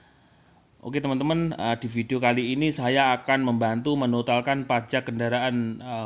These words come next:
Honda G L Pro tahun sembilan tujuh yang mati pajak sejak tahun dua ribu delapan belas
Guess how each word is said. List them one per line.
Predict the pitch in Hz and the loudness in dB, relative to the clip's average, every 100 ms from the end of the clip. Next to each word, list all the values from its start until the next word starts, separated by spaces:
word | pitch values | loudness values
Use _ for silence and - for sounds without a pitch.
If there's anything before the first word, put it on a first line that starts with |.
| 113 | -4
Honda | 127 123 117 | 0 0 2
G | 127 | 0
L | 123 | 0
Pro | 117 131 | -2 -2
tahun | 123 117 | 0 0
sembilan | 113 120 117 117 | -2 -4 -4 -4
tujuh | 120 - 170 180 - - - - | -6 -2 -2 -2 -10 -20 -20 -8
yang | 135 | -4
mati | 131 127 | -2 -2
pajak | 131 131 123 156 | 0 2 4 2
sejak | 147 135 123 151 139 - - | 0 -6 -2 0 0 -4 0
tahun | 123 131 | 0 0
dua | 120 113 | -2 -4
ribu | 113 | -4
delapan | 127 113 110 110 | -4 -2 -2 -2
belas | 113 139 147 - - | 0 0 0 -8 -12